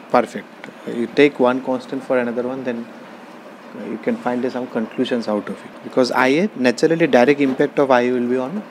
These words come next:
first on torque, then it can change in, uh, in speed also, because that will be negligible. Because if you change I A, then there will be change in E B. I A drop will change, E B will change, which will directly again go to speed also.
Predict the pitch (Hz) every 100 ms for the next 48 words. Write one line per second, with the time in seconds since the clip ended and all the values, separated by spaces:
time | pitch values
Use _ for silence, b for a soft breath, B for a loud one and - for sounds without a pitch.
0 | - 123 - 127 113 123 151 - B B
1 | B B - 180 220 185 - 180 - 165
2 | 175 208 214 190 139 123 - 139 117 110
3 | - - - - 123 - - 175 139 107
4 | - 151 135 156 135 139 147 160 147 127
5 | 123 135 120 104 101 113 135 123 123 120
6 | - 151 147 135 139 156 160 156 151 147
7 | 147 143 147 147 143 127 117 120 104 87
8 | B B B 123 135 139 135 120 127 123
9 | 131 127 127 127 127 127 131 131 120 -
10 | 123 120 127 120 120 117 123 127 120 -
11 | 123 120 120 113 120 147 180 - B B
12 | B B - - - - - - - 143
13 | 113 98 -